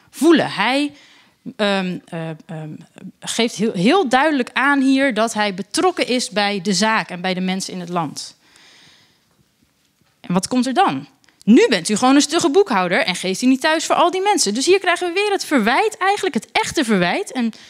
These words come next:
misschien dat het hier eigenlijk pas echt had moeten komen, dit frame van Buma als de boekhouder. Ehm, het verwijt van deskundigheid. U bent de boekhouder. U bent niet bezig met wat er in het land speelt en hoe de mensen zich voelen. U wilt juist,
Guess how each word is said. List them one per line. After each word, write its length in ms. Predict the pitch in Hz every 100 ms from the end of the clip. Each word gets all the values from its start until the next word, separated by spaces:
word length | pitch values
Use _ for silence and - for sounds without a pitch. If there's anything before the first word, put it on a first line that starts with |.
| - - _ -
misschien 340 | 226 - 330
dat 120 | 269
het 140 | 220 -
hier 360 | 180 330 415
eigenlijk 380 | - 254 233 214 -
pas 300 | 214 190 - -
echt 300 | 277 - -
had 120 | 196
moeten 280 | 196 196 -
komen, 360 | - 403 220
dit 200 | 175 175
frame 460 | - 165 147 226 427
van 420 | - 202 185 175 - _
Buma 500 | - 151 226 214 175 -
als 260 | 180 180
de 80 | 180
boekhouder. 680 | 160 196 156 147 151 285 - _ - - - - _ -
Ehm, 380 | 262 262 262
het 180 | 254 269
verwijt 400 | - 330 403 403
van 120 | 285
deskundigheid. 840 | 269 285 - 359 294 - 156 156 -
U 120 | 320
bent 200 | 320 349
de 60 | 311
boekhouder. 600 | 277 392 285 220 160 160
U 100 | 254
bent 240 | 254 370
niet 160 | 359 302
bezig 360 | 254 226 214 202
met 180 | 185
wat 180 | 185 208
er 100 | 208
in 140 | 202 190
het 100 | 185
land 240 | 196 185
speelt 300 | - 190 185
en 80 | 185
hoe 120 | 185
de 60 | 185
mensen 300 | 180 185 175
zich 160 | 180
voelen. 380 | - 330 381 -
U 120 | 294
wilt 320 | 277 285 294
juist, 440 | 247 254 262 -